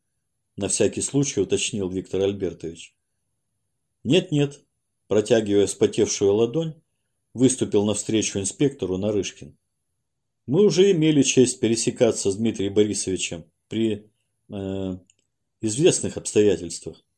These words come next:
Замечу, Виктор, что тогда ваш сотрудник проявил должные такты и деликатность. Собственно, потому я и принял непростое решение обратиться к вам, а не". Тут Станислав Аркадьевич окончательно замялся, стушевался.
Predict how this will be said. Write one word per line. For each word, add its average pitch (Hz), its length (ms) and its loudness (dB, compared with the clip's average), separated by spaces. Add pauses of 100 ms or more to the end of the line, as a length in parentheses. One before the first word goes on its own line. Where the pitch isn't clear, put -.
(680)
Замечу, 131 480 2
Виктор, 123 340 0
что 120 260 2
тогда 139 360 4
ваш 147 140 2
сотрудник 139 540 0
проявил 147 400 4
должные 131 500 4
такты 143 420 2
и - 20 0
деликатность. 135 760 0 (840)
Собственно, 147 560 2
потому 156 380 2
я 151 140 6
и 143 40 4
принял 147 340 2
непростое 113 520 2
решение 113 460 0
обратиться 107 520 -2
к - 120 -14
вам, 113 340 -4 (300)
а 101 100 -6
не". 101 340 -4 (1080)
Тут 226 200 -4
Станислав 160 560 4
Аркадьевич 139 580 4
окончательно 131 640 2
замялся, 101 540 -2
стушевался. 90 800 -4